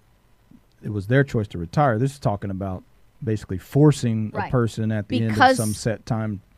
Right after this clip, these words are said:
Speaker 1: "Okay, now you have to go judge over here."
Speaker 2: Right, exactly.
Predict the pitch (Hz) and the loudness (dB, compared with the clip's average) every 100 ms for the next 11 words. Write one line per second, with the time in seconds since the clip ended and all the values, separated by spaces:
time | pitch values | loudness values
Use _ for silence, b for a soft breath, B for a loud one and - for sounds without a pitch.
0 | _ 107 104 104 98 110 110 113 123 107 | _ -8 -4 -4 -2 0 0 2 2 0
1 | - 98 104 92 104 101 104 92 101 90 | -4 -4 -4 -4 -4 -4 -4 -4 -6 -8
2 | - 196 165 - 202 190 180 175 170 | -10 -10 -10 -14 -14 -12 -12 -14 -20